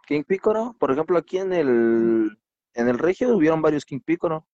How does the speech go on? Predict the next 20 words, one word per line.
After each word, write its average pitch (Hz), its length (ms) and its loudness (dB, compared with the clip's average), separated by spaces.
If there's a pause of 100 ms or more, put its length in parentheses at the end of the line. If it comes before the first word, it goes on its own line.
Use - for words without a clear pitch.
(140)
se 113 280 -4
escucharon 135 500 -2
varios 139 240 0
King 135 200 -8
Picoro, 135 400 -4
escuché 120 320 -6
de, 127 240 0 (760)
de 113 460 2
unos 135 240 -4
cuatro 147 280 -2
o - 20 -6
cinco 135 220 -6
jugadores 123 460 -4
con, 104 500 -8 (300)
que 120 180 2
se 123 140 -2
enfrentaron 131 440 0
contra 120 260 -8
King 127 220 -8
Picoro. 135 360 -2